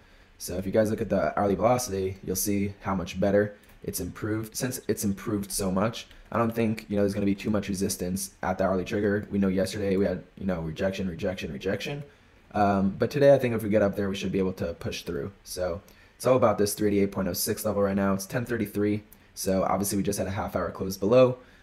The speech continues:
which can easily send us right back down to here and, you know, just keep chopping in this range.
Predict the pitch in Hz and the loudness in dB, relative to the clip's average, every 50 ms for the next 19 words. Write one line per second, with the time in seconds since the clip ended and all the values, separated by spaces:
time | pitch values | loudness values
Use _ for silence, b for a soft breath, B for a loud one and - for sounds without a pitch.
0 | B B 113 110 - - 127 110 - 127 139 127 123 123 120 - 107 98 101 98 | B B -4 -4 -2 -2 -2 -2 2 2 2 4 2 0 0 0 0 0 0 0
1 | - 98 95 90 92 92 92 98 92 87 92 98 92 98 107 101 101 98 95 95 | 0 0 0 0 2 0 0 0 -2 -4 -4 -4 -2 0 2 4 4 4 2 0
2 | - - 90 85 85 85 90 82 82 - 78 - - - 101 90 - - - 101 | -2 -6 -4 -4 -4 -2 -4 -4 -4 -6 -8 -8 -8 -8 -10 -10 -6 -4 -4 -4
3 | - - 90 87 90 90 90 - 113 110 107 107 104 110 - | -2 -2 -4 -2 -2 -4 -4 -2 -2 0 0 0 -2 -4 -6